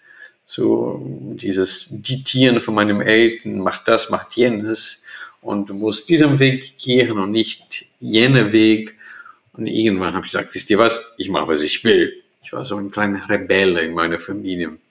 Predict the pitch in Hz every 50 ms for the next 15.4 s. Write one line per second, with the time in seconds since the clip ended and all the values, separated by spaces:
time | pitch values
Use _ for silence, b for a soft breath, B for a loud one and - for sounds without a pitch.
0 | b b b b b b b b b b b b _ - 123 127 127 123 117 113
1 | 107 104 107 - - - - 123 113 - 117 123 135 - - 175 165 170 165 165
2 | 151 165 170 170 170 170 165 170 175 180 180 180 175 175 - - _ _ _ _
3 | _ _ _ _ _ _ _ _ _ _ _ _ _ _ _ _ - 120 131 160
4 | 190 185 - 113 - - - - - - - 117 113 107 120 131 139 135 - -
5 | 175 160 160 139 - - - - - - _ _ _ _ _ _ _ - - 156
6 | 175 175 - - - 160 160 160 160 175 214 240 - - - _ _ _ _ _
7 | _ _ - - - 160 151 - 147 147 151 160 151 - - - - 208 226 220
8 | 214 - - 98 87 - - - - - - 107 110 - - 113 104 98 104 110
9 | 117 135 - - - - - - 131 131 131 - 147 147 131 120 117 117 - -
10 | 120 113 107 113 131 135 131 - - - 101 92 90 - - 107 101 95 92 -
11 | - - 90 85 85 B B B B B B B B B B B B - 101 101
12 | 104 104 104 104 98 90 90 90 b b b b b b b b b b b -
13 | 82 85 92 92 95 98 101 104 104 98 - 98 95 95 92 92 92 - 101 117
14 | 120 113 113 110 - - 160 165 170 151 135 - 117 107 98 92 - 101 95 87
15 | 98 98 90 - - - -